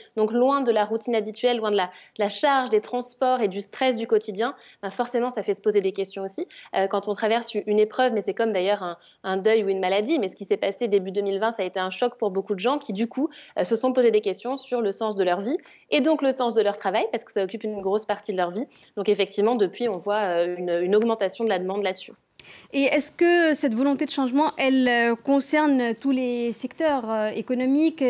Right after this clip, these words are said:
Speaker 2: tous le, les différents types de, de postes, de catégories socioprofessionnelles ?
Speaker 1: Nous, on a des profils très, très différents qui sont, euh, membres de Pause Tadem, euh, cadres, non cadres, dans les secteurs d'activité très différents. Donc moi, j'ai pas la, la vision,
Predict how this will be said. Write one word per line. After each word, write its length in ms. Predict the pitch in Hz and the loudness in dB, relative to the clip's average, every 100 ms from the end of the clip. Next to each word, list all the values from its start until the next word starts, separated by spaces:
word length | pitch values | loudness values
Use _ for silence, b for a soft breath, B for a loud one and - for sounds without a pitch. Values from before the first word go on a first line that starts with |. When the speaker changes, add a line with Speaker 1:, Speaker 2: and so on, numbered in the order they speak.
| 233 240 | 0 -2
Speaker 2:
tous 140 | 269 | -4
le, 140 | 254 | 0
les 140 | 233 226 | 0 0
différents 340 | 240 285 247 | -2 -2 -4
types 340 | 240 277 262 - | -6 -8 -6 -2
de, 540 | 226 196 214 208 208 | -2 -2 -8 -6 -8
de 120 | 190 202 | -6 -6
postes, 380 | 247 262 269 | -2 -2 -2
de 40 | 220 | -6
catégories 440 | 226 240 214 226 | -8 -8 -6 -8
socioprofessionnelles ? 840 | 240 226 226 214 220 - 214 - - _ _ _ _ _ _ _ _ _ B B | -8 -14 -14 -14 -14 -12 -12 -12 -18 _ _ _ _ _ _ _ _ _ B B
Speaker 1:
Nous, 80 | 294 | 2
on 60 | |
a 60 | 240 | 4
des 100 | 214 | 2
profils 320 | - 226 220 | 0 -4 -4
très, 180 | - 285 | -4 -2
très 140 | 277 | -2
différents 420 | 240 226 226 214 | -2 0 -2 -2
qui 120 | 233 208 | -6 -10
sont, 260 | - 196 | -8 -6
euh, 80 | 185 | -2
membres 180 | 220 240 | 0 0
de 80 | 226 | 0
Pause 160 | 220 | 0
Tadem, 320 | 214 185 208 220 B B | 2 0 0 -2 B B
euh, 100 | 185 | 0
cadres, 460 | 190 269 262 240 214 | 0 0 0 0 -2
non 200 | 214 254 | 0 0
cadres, 380 | 254 220 220 220 | 0 2 2 0
dans 120 | 208 | -2
les 80 | 202 | -2
secteurs 260 | 208 202 202 | -2 0 0
d'activité 380 | 196 196 196 | 0 -6 -4
très 220 | 202 - 247 | -4 0 -2
différents. 440 | 247 233 196 226 B B | 0 0 0 -4 B B
Donc 80 | 220 | -4
moi, 120 | 247 | -2
j'ai 100 | 262 | 0
pas 120 | 254 247 | 2 4
la, 200 | 214 214 | 4 2
la 140 | 208 | 0
vision, 420 | 214 220 233 240 | 0 -6 -4 -4